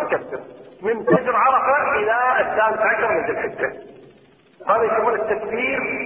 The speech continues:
المقيد. التكبير المقيد بماذا؟ مقيد بالصلوات الخمس. هذا التكبير إيش؟ التكبير المقيد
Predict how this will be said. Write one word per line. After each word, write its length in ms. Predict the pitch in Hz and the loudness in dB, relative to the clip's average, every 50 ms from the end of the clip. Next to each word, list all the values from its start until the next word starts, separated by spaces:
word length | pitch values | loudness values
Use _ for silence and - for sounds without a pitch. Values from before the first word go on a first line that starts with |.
| - 196 | 0 2
المقيد. 800 | 202 190 196 196 190 190 202 190 - - - - - - - - 208 - - - - - - - - - - - - - - - - - - - - - | 2 2 0 0 2 4 4 4 4 2 2 0 0 0 0 0 -2 -2 -2 -4 -6 -8 -10 -12 -12 -14 -16 -18 -20 -20 -20 -20 -20 -20 -8 -2 0 2
التكبير 480 | 160 - - 190 - - 254 247 220 202 | 2 2 0 -4 -4 -2 -2 -2 -2 0
المقيد 460 | - 220 185 185 - 247 262 247 247 | 0 -2 -2 -2 0 0 0 2 0
بماذا؟ 1000 | - 440 - 214 196 - 208 240 - - - - - - - - - - - - - - - - - - - - - - - - - - - | 0 0 2 2 2 2 2 2 2 2 0 0 0 -2 -2 -2 -4 -4 -6 -8 -10 -14 -18 -20 -20 -20 -20 -20 -20 -20 -20 -20 -16 -8 -6
مقيد 460 | 160 160 214 240 240 226 226 202 - 220 | -2 0 0 0 2 0 0 0 0 -2
بالصلوات 600 | 226 214 202 220 208 202 202 226 247 240 - 202 | -4 -2 0 2 2 4 4 4 4 2 2 0
الخمس. 320 | 196 180 185 165 143 - - - - - - - - - - - - - - | 0 0 0 0 0 -2 -2 -4 -4 -6 -8 -10 -14 -16 -18 -14 -6 -2 0
هذا 120 | - 180 - | 0 0 0
التكبير 340 | - 165 - 202 226 214 | 0 -2 -2 -2 0 2
إيش؟ 160 | 220 240 254 - - - - - - - - - - - - - - - - - | 2 2 2 2 0 -2 -2 -4 -4 -6 -8 -8 -10 -14 -16 -18 -20 -20 -20 -20
التكبير 420 | - - 190 180 185 233 240 220 214 | -6 -4 -4 -2 0 0 0 2 2
المقيد 500 | 202 202 202 - 226 233 226 247 269 | 2 0 0 2 0 2 2 2 0